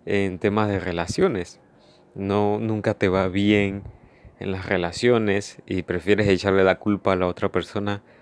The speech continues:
cuando lo más probable, quizás, no estoy diciendo que siempre sea así, pero quizás sea que eres tú la del problema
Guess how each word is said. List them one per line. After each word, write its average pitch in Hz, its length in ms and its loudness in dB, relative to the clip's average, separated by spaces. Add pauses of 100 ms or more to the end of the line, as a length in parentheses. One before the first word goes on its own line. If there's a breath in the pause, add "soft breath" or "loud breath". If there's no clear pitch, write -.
(200 soft breath)
cuando 98 300 2
lo 87 80 0
más 95 200 -2
probable, 92 720 2 (280)
quizás, 85 640 2
no 87 120 -6
estoy 90 220 -4
diciendo 92 320 -4
que 82 140 -12
siempre 82 320 -6
sea 85 180 -8
así, 85 320 -6 (580 soft breath)
pero 85 260 -8
quizás 92 420 -2
sea 87 460 2 (640 soft breath)
que 87 580 -2 (360)
eres 104 320 0
tú 175 340 4
la 101 120 4
del 87 120 2
problema - 600 -10